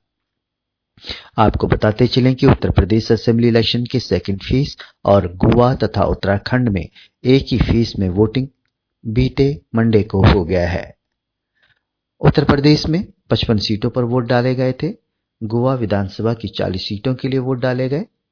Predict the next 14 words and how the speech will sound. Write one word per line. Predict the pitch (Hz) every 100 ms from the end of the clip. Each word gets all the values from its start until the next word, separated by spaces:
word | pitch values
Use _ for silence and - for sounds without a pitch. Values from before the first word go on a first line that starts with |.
| _ _ _ -
गोवा | 107 123 135
में | 139 143
आम | - 98 101
आदमी | 98 90 98
पार्टी, | 101 95 101 151 _ _ _ 113
गोवा | 104 117 117 120
फॉरवर्ड | 117 95 87 92 90 90 _ _ _ _
पार्टी, | 98 92 110 165 _ _ _ _ _ _ 113
भारतीय | 113 120 117 139 135
जनता | 123 98 87 90
पार्टी, | - 90 87 110 135 -
तृणमूल | 101 101 113 127 -
कांग्रेस, | 104 104 107 131 - _ _ _
महाराष्ट्रवादी | 107 110 110 127 123 - 104 101 95 101 -